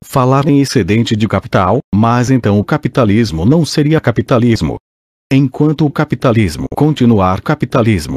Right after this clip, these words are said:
o capital excedente não será usado com o objetivo de elevar o padrão de vida das massas,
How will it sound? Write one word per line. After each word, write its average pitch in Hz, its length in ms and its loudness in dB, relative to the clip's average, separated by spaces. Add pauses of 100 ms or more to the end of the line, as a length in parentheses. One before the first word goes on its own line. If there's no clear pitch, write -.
(160)
o 139 80 0
capital 113 580 0
excedente 110 720 0
não 147 180 4
será 127 300 0
usado 127 540 0
com 143 160 2
o 135 40 4
objetivo 120 720 0
de 117 180 0
elevar 110 460 0
o 127 80 0
padrão 104 480 0
de 107 140 2
vida 113 340 0
das 110 240 0
massas, 87 560 -2